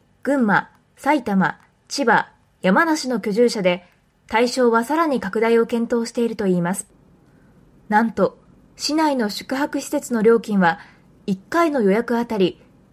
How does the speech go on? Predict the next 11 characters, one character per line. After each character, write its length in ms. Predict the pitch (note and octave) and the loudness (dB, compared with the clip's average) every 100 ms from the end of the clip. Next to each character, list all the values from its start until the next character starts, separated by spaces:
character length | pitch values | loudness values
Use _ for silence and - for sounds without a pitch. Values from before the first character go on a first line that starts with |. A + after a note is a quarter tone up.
| _ | _
最 300 | - G#3+ B3 | -2 0 2
大 200 | A3+ A3+ | 0 2
七 300 | F#3+ G3 D#4+ | 4 4 2
千 300 | F#4 F4+ C4+ | 0 0 0
五 120 | A3 | -2
百 280 | A#3+ D4 E4 | -4 -4 -2
円 180 | E4 C#4+ | -2 0
の 120 | A#3+ | 0
割 260 | G3+ F#3+ B3 | 2 2 0
引 300 | C#4+ - C4+ | -4 -6 -2
が。 240 | C#4 C4+ | 0 -2